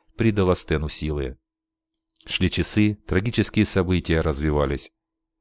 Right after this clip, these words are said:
Отряд милиции Суздалей, озверевший от слухов и разговоров, ворвался в район, где спали Багази.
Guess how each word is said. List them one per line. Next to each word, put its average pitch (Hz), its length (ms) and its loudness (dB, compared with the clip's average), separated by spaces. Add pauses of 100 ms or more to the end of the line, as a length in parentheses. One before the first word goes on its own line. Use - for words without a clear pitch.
(340)
Отряд 82 340 0
милиции 85 420 2
Суздалей, 80 600 0
озверевший 85 640 0
от 80 80 0
слухов 85 400 -2
и - 20 0
разговоров, 90 640 2
ворвался 95 540 0
в 90 80 -4
район, 92 340 0
где 78 100 -4
спали 76 360 -2
Багази. 69 560 -2